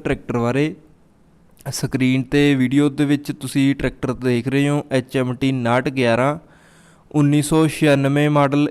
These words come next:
ਇਹ ਟਰੈਕਟਰ ਹੈ ਜੀ। ਟਰੈਕਟਰ ਪੰਜਾਬ ਨੰਬਰ ਹੈ, ਬਹੁਤ ਹੀ ਸਾਫ਼ ਕੰਡੀਸ਼ਨ ਦੇ ਵਿੱਚ ਟਰੈਕਟਰ ਹੈ।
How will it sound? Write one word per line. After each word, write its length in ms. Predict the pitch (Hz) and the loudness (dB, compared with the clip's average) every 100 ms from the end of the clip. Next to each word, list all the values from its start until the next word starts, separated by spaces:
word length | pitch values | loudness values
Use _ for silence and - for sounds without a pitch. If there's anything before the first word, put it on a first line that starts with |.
| - | 0
ਇਹ 160 | 143 151 | 0 0
ਟਰੈਕਟਰ 400 | 135 98 - 117 | -2 -6 -6 -2
ਹੈ 80 | 117 | -2
ਜੀ। 260 | 139 147 160 - _ - _ - - | -2 -4 -6 -20 _ -20 _ -20 -6
ਟਰੈਕਟਰ 300 | 147 - 147 | -4 -2 -4
ਪੰਜਾਬ 640 | - 151 131 131 127 127 | -2 -2 2 4 4 4
ਨੰਬਰ 420 | 135 127 113 117 131 | 2 -2 0 0 2
ਹੈ, 200 | 147 160 - - - | 2 0 -12 -16 -4
ਬਹੁਤ 260 | 127 147 | 2 2
ਹੀ 40 | 165 | 0
ਸਾਫ਼ 360 | - 131 131 - | 0 2 2 0
ਕੰਡੀਸ਼ਨ 420 | 147 135 131 151 | -4 -2 -2 -2
ਦੇ 60 | |
ਵਿੱਚ 280 | 139 143 143 139 139 131 | 0 -2 0 0 0 -2
ਟਰੈਕਟਰ 340 | 135 123 - 104 | -2 -4 -4 -8
ਹੈ। 140 | 87 | -8